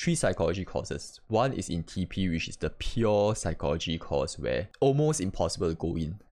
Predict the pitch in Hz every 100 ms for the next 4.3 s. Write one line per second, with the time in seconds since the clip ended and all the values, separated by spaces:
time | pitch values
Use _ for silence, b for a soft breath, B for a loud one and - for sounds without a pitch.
0 | _ 104 120 135 90 76 71 - 80 80
1 | - 98 104 90 90 90 95 - - -
2 | 90 80 78 80 78 - b - - -
3 | 123 123 120 104 95 101 - 95 87 -
4 | - 78 78